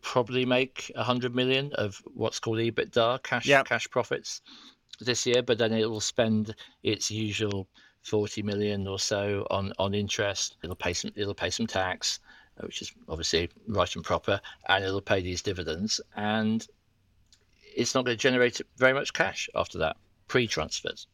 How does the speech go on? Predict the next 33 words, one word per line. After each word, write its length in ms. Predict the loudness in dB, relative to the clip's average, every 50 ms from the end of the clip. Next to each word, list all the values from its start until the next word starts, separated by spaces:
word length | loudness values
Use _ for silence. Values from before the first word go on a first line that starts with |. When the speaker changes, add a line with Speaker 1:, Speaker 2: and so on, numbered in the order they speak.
| _ _ _ _ _ _ _ _
Speaker 2:
Well, 280 | 6 6 6 6 4 2 4
well, 160 | 4 4 6
quite, 300 | 6 6 8 8 8 6
yeah. 220 | 4 4 4 2
Thirty-three 920 | 4 4 6 6 6 4 2 -2 -2 -2 -2 -4 -4 -2 0 2 4 4 4
million 300 | 4 4 4 2 2 2
pounds 280 | 0 0 0 -2 -4
of 260 | -6 -8 -10 -12 -12 -6
in, 280 | -4 -2 -2 -2 -2 0
um, 320 | 0 2 2 0 -2 -2
dividends 560 | 0 0 0 0 0 -2 -2 -2 -4 -4 -4
this 200 | -6 -4 -4 -2
year, 220 | -2 -2 -2 -2 -4
which 160 | -6 -6 -8
is 220 | -8 -8 -8 -6 -2
up, 320 | -2 0 0 0 0 0 0 0 0
but 220 | 0 0 -2 -2 -2
I 100 | -4 -4
guess 220 | -2 -2 -4 -4 -4
it 60 | -6
was 100 | -4 -2
only 220 | -2 -2 -2 -2
eleven 340 | -2 0 0 -2 -2 -4 -4
last 340 | -4 -2 -2 -2 -4 -4 -6
year, 140 | -6 -6 -6
so 160 | -4 -4 -4
they're 120 | -4 -6
just 220 | -8 -10 -12 -8 -4
making 400 | -4 -4 -4 -4 -4 -4 -2 -2
up 160 | -2 -2 -2
for 140 | -4 -2 2
Speaker 1:
Yeah. 160 | 2 2 2
Speaker 2:
the 100 | 0